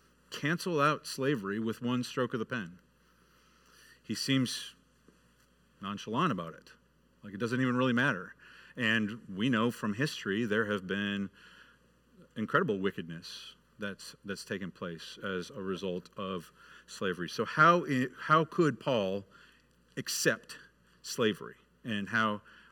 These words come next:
why doesn't he deal with it more pointedly? Well, um, here's where I would start, is I would say Paul is not endorsing slavery, but he's conditioning it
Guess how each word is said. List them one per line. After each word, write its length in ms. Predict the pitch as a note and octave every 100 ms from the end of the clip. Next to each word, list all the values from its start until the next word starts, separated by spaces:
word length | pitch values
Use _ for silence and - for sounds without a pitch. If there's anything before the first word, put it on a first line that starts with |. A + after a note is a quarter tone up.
| _
why 240 | G#2 G#2+
doesn't 240 | G#2+ G2+ G2+
he 220 | G#2 G2+
deal 240 | G2+ G2+
with 140 | F2+ G2
it 100 | G2
more 480 | G2 G2 F2+ F2 - _ _ _ -
pointedly? 420 | A#2+ G#2+ D#2+ D#2+ D2+ - - - - - - -
Well, 200 | A#2 A2+ -
um, 280 | A#2+ A2 -
here's 240 | C3 C#3
where 300 | C#3 C3 A#2+
I 60 | A#2+
would 180 | G#2 F#2+
start, 340 | - G2+ E2+ G#2
is 160 | G2
I 80 | B2
would 160 | A#2+ A2
say 340 | - B2 A#2
Paul 460 | A#2+ - C#3+ C#3+ D3
is 360 | B2 A2 - -
not 460 | A#2 B2 C3+ - - - _
endorsing 840 | C3 A#2 G2 A#2+ D3 - C#3 B2 C3
slavery, 800 | - - A2 G#2+ G2 G2 G#2+ B2 - _ _ _ _ _ _ _ _ _ _ _ _ - - - -
but 80 |
he's 180 | A2+ A#2
conditioning 800 | - B2+ G2+ B2+ D3 B2+ A2 G2
it 300 | F#2 -